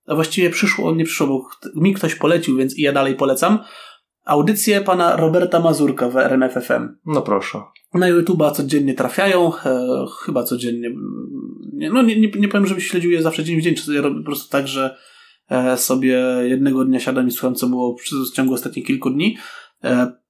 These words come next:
Speaker 1: co mi się bardzo w tych audycjach podoba, to to, że po pierwsze zapraszani są politycy wszystkich opcji, czyli trafi się tam i pan Marek Jakubiak, i pani Katarzyna Lubnauer,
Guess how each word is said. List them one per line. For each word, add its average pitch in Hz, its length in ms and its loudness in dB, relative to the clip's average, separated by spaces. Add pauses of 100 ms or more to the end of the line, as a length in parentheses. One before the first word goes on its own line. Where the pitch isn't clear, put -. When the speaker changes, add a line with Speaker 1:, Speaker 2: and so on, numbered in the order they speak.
(220)
Speaker 1:
co - 220 2
mi 220 80 6
się 208 100 -2
bardzo 196 260 0
w 185 40 -2
tych 185 120 2
audycjach 175 420 0
podoba, 170 400 2
to - 180 -4
to, 165 380 4
że 143 680 0 (100)
po - 60 -18
pierwsze 160 220 0
zapraszani 147 480 0
są 139 240 0
politycy 131 460 -2
wszystkich - 500 -6
opcji, 131 540 -2 (340)
czyli 139 360 2
trafi 143 320 -2
się - 100 -6
tam 127 220 0
i 113 100 -2
pan 127 220 0
Marek 127 300 0
Jakubiak, 143 480 0
i 127 100 0
pani 127 240 -2
Katarzyna 127 440 -4
Lubnauer, 151 580 2